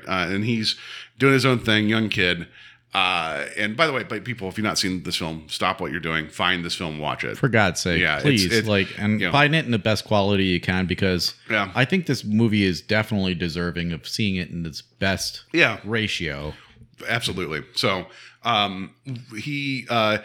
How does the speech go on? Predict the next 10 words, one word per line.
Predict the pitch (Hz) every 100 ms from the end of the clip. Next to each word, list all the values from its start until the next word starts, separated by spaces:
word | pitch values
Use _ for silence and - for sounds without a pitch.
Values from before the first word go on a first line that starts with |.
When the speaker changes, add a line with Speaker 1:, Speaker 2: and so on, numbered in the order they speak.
| - - _
Speaker 1:
there | 151 147
is, | 147 135 123 - -
you | 135 123
see | 165
a, | 135
a | 123 131
Volkswagen | 127 135 131 127 110 107
Bug | 107 107 98
pass | 113 98 95
him, | 101 87 87